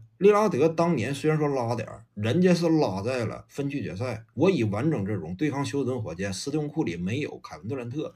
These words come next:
也遭到了对比，对方四比零轻松拿下。这是利拉德，但起码人利拉德是在疯狂的西区打到分区决赛，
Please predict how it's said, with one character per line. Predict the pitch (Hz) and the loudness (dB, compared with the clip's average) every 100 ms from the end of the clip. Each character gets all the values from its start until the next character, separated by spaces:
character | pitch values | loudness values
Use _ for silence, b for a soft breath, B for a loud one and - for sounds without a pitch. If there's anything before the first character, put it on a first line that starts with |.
| b | b
也 | 117 90 92 | -4 -4 -2
遭 | 120 | -2
到 | 117 135 | 0 0
了 | 92 | -2
对 | 143 113 | -4 -6
比， | - _ | -6 _
对 | - 131 | -6 -6
方 | 98 | -4
四 | 92 - | -6 -6
比 | 113 | -6
零 | - 98 | -4 -6
轻 | - 104 | -4 -4
松 | 98 | -4
拿 | 92 - | -6 -10
下。 | 78 - _ _ _ _ _ | -18 -18 _ _ _ _ _
这 | - 240 | 2 4
是 | 185 160 | 6 6
利 | 175 | 6
拉 | 185 | 6
德， | 180 113 90 - | 4 0 -8 -2
但 | 180 | 0
起 | 180 - 240 | 2 4 4
码 | 190 101 | 4 0
人 | 101 | -2
利 | 120 | -2
拉 | 117 | -2
德 | 78 82 | -4 -6
是 | - | -4
在 | 143 | -2
疯 | 131 - 165 | -2 2 2
狂 | 170 98 110 | 2 -2 -2
的 | |
西 | 113 98 90 | -2 -4 -6
区 | - - b b | -6 -16 b b
打 | - | -8
到 | 87 139 | -4 -2
分 | 160 180 | 2 4
区 | |
决 | 151 143 | 4 4
赛， | 208 180 - | 2 2 -2